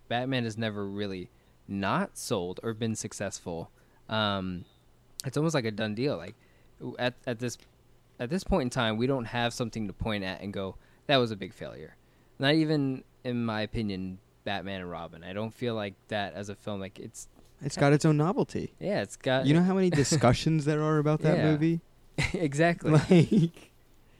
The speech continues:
Speaker 2: that's the point.
Speaker 1: Like, there's never bad
Speaker 2: Merchandise still sold.
Speaker 1: Mm-hmm.
Speaker 2: That was th-, that was the point.
Speaker 1: Yeah.
Speaker 2: <laughs>
Speaker 1: You know what it is, probably?
Speaker 2: Huh.
Speaker 1: That as much as we have a surplus of Batman con-,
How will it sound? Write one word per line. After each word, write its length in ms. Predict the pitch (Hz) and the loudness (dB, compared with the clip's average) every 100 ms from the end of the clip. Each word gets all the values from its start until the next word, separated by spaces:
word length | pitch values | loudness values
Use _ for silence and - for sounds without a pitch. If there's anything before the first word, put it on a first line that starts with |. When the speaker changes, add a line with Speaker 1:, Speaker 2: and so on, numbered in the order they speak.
| - - - - - | -20 -20 -20 -18 -10
Speaker 2:
that's 200 | 147 - | -6 -4
the 100 | 147 | -2
point. 440 | - 175 143 - | 0 0 0 -2
Speaker 1:
Like, 140 | 123 120 | -4 -2
there's 180 | 120 | -2
never 300 | 127 131 139 | -2 0 -2
bad 180 | 117 113 | 0 6
Speaker 2:
Merchandise 520 | 139 170 196 165 120 | 8 8 6 4 2
still 260 | - 127 156 | 0 -2 -2
sold. 440 | - 98 85 110 - - 139 | -2 -2 -2 -4 -10 -10 -4
Speaker 1:
Mm-hmm. 420 | 135 120 113 143 - - | -4 -2 -4 -6 -8 -4
Speaker 2:
That 120 | - | 2
was 160 | 131 113 | 2 0
th-, 120 | - 123 | -8 -4
that 260 | 110 110 - | 0 0 -2
was 160 | 85 | -8
the 80 | 73 | -12
point. 400 | - 87 78 - - | -8 -8 -8 -12 -4
Speaker 1:
Yeah. 260 | 113 - - | 0 0 -2
Speaker 2:
<laughs> 40 | - - - - | -8 -16 -20 -2
Speaker 1:
You 160 | 143 165 | 4 6
know 120 | 220 | 6
what 240 | 160 151 | 4 2
it 160 | 147 117 | 2 2
is, 200 | 113 156 | 0 0
probably? 600 | 180 180 190 185 208 208 _ | 0 0 0 -2 -2 -4 _
Speaker 2:
Huh. 200 | 117 104 - | -4 -4 -4
Speaker 1:
That 400 | 139 135 127 123 | -2 0 0 -2
as 200 | 127 127 | -2 0
much 320 | 127 135 165 185 | 2 2 0 -2
as 120 | 135 | -2
we 200 | 123 131 | -2 -2
have 400 | 120 113 113 113 - | -2 -2 -2 -4 -8
a 100 | 110 | -8
surplus 600 | - - 117 - 117 - | -6 -4 -4 -2 -4 -4
of 160 | 104 - | -8 -4
Batman 460 | 98 92 110 107 | -4 -4 -4 -6
con-, 380 | - 110 113 | -6 -6 -4